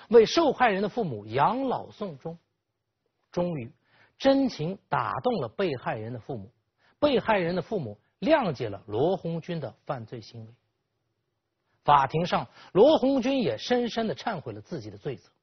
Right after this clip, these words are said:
他说，他虽然成功地漂白了自己的身份，但永远漂不白他的罪恶。如今，他愿意认罪伏法，接受法律的制裁。经过法院审理，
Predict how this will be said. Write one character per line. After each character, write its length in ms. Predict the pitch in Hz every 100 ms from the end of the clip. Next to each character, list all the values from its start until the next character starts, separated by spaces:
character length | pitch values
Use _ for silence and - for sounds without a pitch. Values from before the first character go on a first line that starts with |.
| _ _ _
他 140 | - 156
说， 220 | - 160 _ _ - -
他 100 | 254
虽 300 | 240 339 349
然 220 | 247 233
成 280 | - 175 220
功 160 | 254 277
地 80 |
漂 300 | 170 - 127
白 160 | 98 143
了 100 | 214
自 140 | -
己 60 | 170
的 80 | 104
身 240 | - 151
份， 120 | 143 117 _ _
但 180 | - 170 - _ _ -
永 400 | 127 135 180 285
远 260 | 165 127 127
漂 220 | - 123
不 100 | 92
白 220 | 165 110 117
他 100 | 135
的 80 |
罪 200 | 123 175
恶。 120 | 110 - _ _ _ _ _ _ -
如 160 | 131
今， 240 | 151 160 - - -
他 140 | - 214
愿 320 | 277 349 262
意 60 | 170
认 280 | 175 262
罪 220 | 185 196 123
伏 220 | - 160
法， 160 | 151 -
接 260 | - 247 254
受 220 | 214 226
法 240 | - 113 -
律 140 | 143
的 80 | 104
制 160 | 135
裁。 180 | - - _ _ _ _ _ _ _ _ _ -
经 260 | 180 180
过 160 | 165 139
法 240 | - 98
院 160 | 131 123
审 240 | - 113
理， 80 | 113